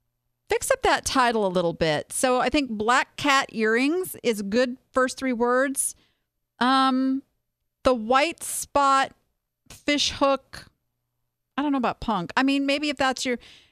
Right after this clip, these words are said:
your clientele, that's your niche. I don't know if that's an important word, if people are putting that in or that's just who is searching.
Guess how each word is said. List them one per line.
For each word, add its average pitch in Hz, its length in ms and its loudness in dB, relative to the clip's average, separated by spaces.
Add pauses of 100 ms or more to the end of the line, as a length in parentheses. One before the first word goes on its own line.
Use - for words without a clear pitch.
(640)
your 226 240 -2
clientele, 247 840 0
that's - 280 -2
your 214 80 0
niche. 247 680 -4
I 220 80 -2
don't 233 100 -2
know 240 60 -2
if 240 80 -6
that's 240 200 -2
an 240 60 0
important 226 360 -2
word, 233 180 0
if 226 80 -8
people 233 240 -2
are 214 60 -2
putting 208 260 0
that 196 160 2
in 262 260 2
or 226 180 0
that's 202 220 0
just - 280 -2
who 196 260 -4
is 180 320 -2 (180)
searching. 302 640 -4